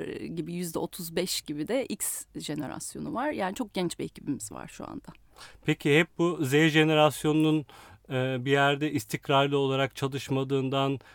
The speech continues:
Speaker 2: çok zor olduğundan, e, bir şeye çok zor konsantre olduğundan vesaire bahsediliyor.
Speaker 1: Hı hı.
Speaker 2: Ama ben bunu, e, iş yerlerinde açıkçası görmüyorum. Z jenerasyonu gerçekten,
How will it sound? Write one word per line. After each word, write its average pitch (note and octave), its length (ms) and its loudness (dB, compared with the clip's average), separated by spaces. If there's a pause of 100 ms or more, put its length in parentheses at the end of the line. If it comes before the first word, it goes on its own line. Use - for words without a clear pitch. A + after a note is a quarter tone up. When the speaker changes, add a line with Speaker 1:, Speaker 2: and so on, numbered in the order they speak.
(100)
Speaker 2:
çok C3 220 -2
zor C3+ 200 4
olduğundan, C3+ 1000 2 (320)
e, B2 160 -4
bir B2+ 60 -8
şeye C#3 320 2
çok C#3 260 -2
zor C#3 200 2
konsantre C3+ 640 -4
olduğundan C3+ 840 0 (400)
vesaire C3 600 2
bahsediliyor. A2 720 -2 (120)
Speaker 1:
Hı A3 60 -2
hı. G3 200 -2
Speaker 2:
Ama F#3 380 2
ben D3 320 4
bunu, E3+ 300 0 (200)
e, C#3 260 -2
iş E3 240 -2
yerlerinde C3 480 2
açıkçası C#3 500 -4
görmüyorum. B2+ 580 4
Z - 20 -10
jenerasyonu A#2 800 -2
gerçekten, B2+ 580 -2